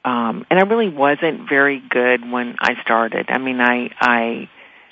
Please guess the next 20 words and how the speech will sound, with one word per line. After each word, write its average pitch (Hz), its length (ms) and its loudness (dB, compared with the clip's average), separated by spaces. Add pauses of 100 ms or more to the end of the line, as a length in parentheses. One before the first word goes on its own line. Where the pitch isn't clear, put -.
(100)
good 180 140 2
enough 160 220 0
to 139 80 -8
get 143 180 -2
the 123 60 -8
job, 131 560 0
but 123 160 2 (120)
I, 123 300 0
I 135 60 -2
really 180 440 0
didn't 139 580 -4
have 123 500 -2 (180)
the 131 140 -2
acting 120 480 -2
chops 113 440 0 (1080)
that 131 260 4
I 123 140 2
was 120 180 0 (180)
so 123 380 2 (140)
striving 117 720 0